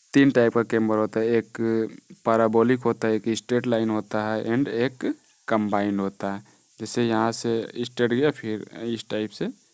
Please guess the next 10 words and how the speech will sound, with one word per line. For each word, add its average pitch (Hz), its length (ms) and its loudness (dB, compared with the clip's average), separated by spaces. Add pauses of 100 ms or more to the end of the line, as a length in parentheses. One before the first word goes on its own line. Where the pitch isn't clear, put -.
(240)
ओके। 101 320 -10 (520)
तो 135 340 4 (360)
जब 131 280 2
भी 170 380 4 (520)
कैम्बर 131 380 6
प्रोवाइड 127 380 4
किया 127 200 6
जाता 120 220 2
है 120 80 6
वाटर 107 340 2